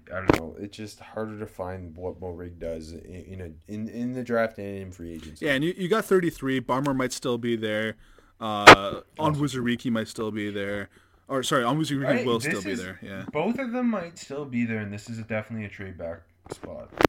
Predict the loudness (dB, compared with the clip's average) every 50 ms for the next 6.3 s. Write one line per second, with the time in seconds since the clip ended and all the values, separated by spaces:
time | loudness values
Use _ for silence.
0 | 6 _ _ _ _ _ -2 -2 -2 -2 -6 -10 -14 -20 -10 -6 -4 -2 -2 -2
1 | -4 -6 -8 -8 -8 -8 -8 -8 -6 -6 -6 -6 -8 -10 -18 -20 -20 -14 2 6
2 | 6 6 6 6 4 4 6 6 8 6 6 6 4 2 0 0 0 2 0 0
3 | 0 0 0 0 2 2 2 2 2 2 2 2 0 -2 -6 _ _ -20 -20 -20
4 | _ _ -6 -2 -2 0 0 0 -2 -2 -2 -4 -2 0 2 2 4 4 4 8
5 | 10 12 12 12 10 8 2 -2 -2 -2 -2 -4 -4 -4 -4 -2 -2 -2 -2 -2
6 | 0 0 0 0 0